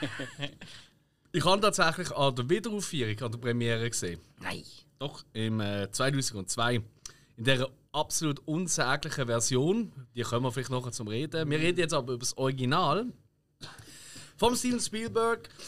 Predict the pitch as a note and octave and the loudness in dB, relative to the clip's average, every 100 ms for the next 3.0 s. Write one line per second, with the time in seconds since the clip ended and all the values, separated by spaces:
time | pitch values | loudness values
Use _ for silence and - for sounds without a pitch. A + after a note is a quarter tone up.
0 | - - - G#3 - - - C4 C#4+ B3 | -18 -6 2 4 4 2 2 2 2 0
1 | C4 E3+ D#3 D3+ C#3+ A3+ A#3+ G3 D#3+ D#3 | 2 4 4 4 4 0 0 2 2 2
2 | A3 - - B2 - D3+ G3 E3 C#4 | 0 -4 -6 -4 0 4 6 6 4